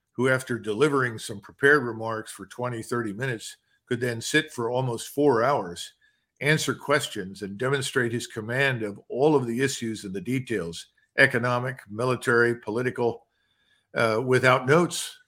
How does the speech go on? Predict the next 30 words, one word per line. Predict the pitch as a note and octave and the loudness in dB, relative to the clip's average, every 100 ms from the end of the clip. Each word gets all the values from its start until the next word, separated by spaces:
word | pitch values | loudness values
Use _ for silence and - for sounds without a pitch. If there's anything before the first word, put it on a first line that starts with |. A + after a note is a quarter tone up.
| _ _ _ _ _ _ _ - | _ _ _ _ _ _ _ -4
without | B2+ C3+ C3 | 4 4 4
pausing | - D3 D#3 C#3+ C3+ | 2 4 4 2 0
for | C#3 | -2
a | - | 2
second | C#3+ C3+ C3 | 2 2 2
to | |
look | C3+ C3+ | 2 4
at | B2+ | 4
anything, | D3+ D3 F2+ D2+ - | 2 0 -6 -12 -6
without | B2 C3 A#2 | 0 2 2
turning | D3+ D#3 B2 | 4 2 2
and | G#2+ | -4
saying, | B2+ A#2 | -4 -4
you | A#2 B2 | -4 -4
know, | A#2+ A2+ | -4 0
"By | C3 | 0
the | B2+ | 2
way, | B2+ A2 | 0 -2
come | C3 C#3 | -2 0
over | C#3 A#2+ | 0 2
here, | C3+ C3+ | 2 2
tell | C3+ C3+ | 2 0
me | C3 | 0
something." | B2+ C3 C#3 B2+ - _ _ _ _ _ _ - - - | 0 0 0 -4 -8 _ _ _ _ _ _ -18 -8 -2
Impossible. | C#3 A#2+ C#3 E3 G#2 G2 | 0 4 4 4 0 -8
The | G#2+ | -4
man | B2 D3 D3 | 2 2 2
is | A#2 - | -2 -8
exceptionally | E2+ - D3+ - C#3 C3 B2 | -6 0 0 -2 -4 -2 -4
intelligent, | A#2 C3 B2 A#2+ B2+ D#3+ | -2 0 2 0 -6 -10